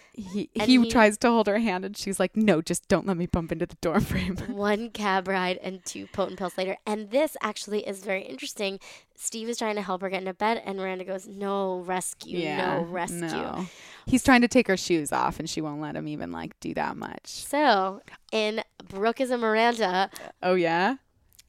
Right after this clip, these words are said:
Speaker 2: Uh, there was a time when I was in college, and I was I had almost broken up with my, my boyfriend for the first <laughs> time. Uh, and we didn't, but it was the first time we'd, like,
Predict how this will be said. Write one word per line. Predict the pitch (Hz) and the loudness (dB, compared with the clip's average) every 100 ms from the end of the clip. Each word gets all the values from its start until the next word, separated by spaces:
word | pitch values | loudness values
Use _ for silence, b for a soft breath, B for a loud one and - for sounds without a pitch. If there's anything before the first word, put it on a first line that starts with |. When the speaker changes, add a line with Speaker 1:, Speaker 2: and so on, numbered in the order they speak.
| _ _ _ _ 185 | _ _ _ _ _
Speaker 2:
Uh, | 196 185 170 - _ _ _ _ _ _ _ _ - | 0 0 -2 -8 _ _ _ _ _ _ _ _ -8
there | 196 196 | -4 -2
was | 208 226 | -4 -4
a | 254 | -6
time | - 180 156 95 - 214 _ _ _ _ _ | -10 -10 -10 -12 -16 -20 _ _ _ _ _
when | 190 | -10
I | 175 175 | -6 -6
was | 180 | -6
in | 202 208 | -8 -6
college, | 165 160 147 175 | -6 -6 -6 -8
and | 170 | -8
I | 170 175 | -8 -10
was | 190 - _ _ _ _ _ _ _ _ _ _ _ _ _ | -12 -18 _ _ _ _ _ _ _ _ _ _ _ _ _
I | 185 180 | -6 -4
had | 185 - | -6 -4
almost | 185 196 196 196 202 - | -2 -2 0 -4 -4 -6
broken | 175 170 165 | -6 -6 -8
up | 165 | -10
with | 165 156 | -10 -12
my, | 165 165 - - | -14 -14 -16 -12
my | 175 170 | -10 -8
boyfriend | 170 170 - 98 - | -8 -8 -10 -12 -14
for | - 165 | -18 -16
the | 165 | -14
first | - 175 - | -8 -8 -8
<laughs> | - - | -10 -10
time. | 196 - - b b b b b b b b - | -12 -16 -20 b b b b b b b b -8
Uh, | 175 180 | -6 -6
and | 175 | -8
we | 175 | -8
didn't, | 185 170 175 175 | -8 -8 -8 -10
but | 180 | -8
it | |
was | 175 | -8
the | 175 | -10
first | - 190 196 | -6 -4 -4
time | - 180 | -4 -4
we'd, | 180 | -4
like, | 160 - | -8 -14